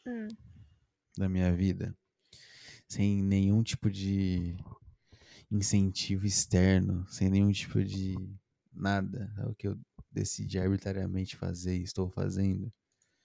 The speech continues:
Speaker 1: Hum, o quê?
Speaker 2: Aí eu, quanto tempo? Deixa eu ver quanto tempo aqui.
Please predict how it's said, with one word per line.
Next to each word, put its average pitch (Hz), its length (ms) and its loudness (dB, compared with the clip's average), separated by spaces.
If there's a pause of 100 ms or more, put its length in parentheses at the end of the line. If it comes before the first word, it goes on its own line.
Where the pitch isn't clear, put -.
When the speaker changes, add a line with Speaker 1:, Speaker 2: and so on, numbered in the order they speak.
Speaker 1:
Hum, 262 240 -14
o 233 60 -20 (140)
quê? 226 260 -6
Speaker 2:
Aí 95 120 2
eu, 95 140 4 (220)
quanto 107 220 -4
tempo? 92 180 -4
Deixa - 140 -12
eu 101 40 -8
ver 98 100 -8
quanto 90 240 -8
tempo 92 280 -4
aqui. 95 300 -8